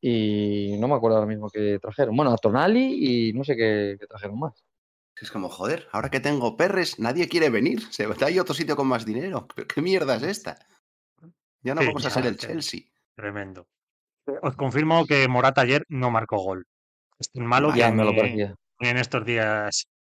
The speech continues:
Speaker 3: la mete. Pero bueno, en fin.
Speaker 1: Y siguiendo
Speaker 3: Sí.
Speaker 1: la mis-, siguen-,
Speaker 3: Dale.
Speaker 1: siguiendo la miscelánea, que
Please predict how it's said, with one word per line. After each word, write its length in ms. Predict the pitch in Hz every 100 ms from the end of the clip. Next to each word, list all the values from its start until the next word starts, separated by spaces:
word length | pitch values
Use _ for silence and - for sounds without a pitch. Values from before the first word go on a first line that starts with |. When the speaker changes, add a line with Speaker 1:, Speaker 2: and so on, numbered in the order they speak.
| -
Speaker 3:
la 180 | 110 95
mete. 320 | 95 - 90 _ _ _ _ _ _ _ _ _ _ _ _ _ _ - - -
Pero 180 | 117 110
bueno, 260 | 107 98 - _ _ _ _ -
en 160 | 123
fin. 400 | 120 135 107 - -
Speaker 1:
Y 80 |
siguiendo 320 | - 139 160 180
Speaker 3:
Sí. 80 |
Speaker 1:
la 0 | 185
mis-, 220 | 180 - _
siguen-, 380 | - 135 139 151
Speaker 3:
Dale. 160 | 135 117
Speaker 1:
siguiendo 240 | 139 147
la 80 | 160
miscelánea, 680 | 165 156 143 151 143 123 - - - -
que 280 | 156 156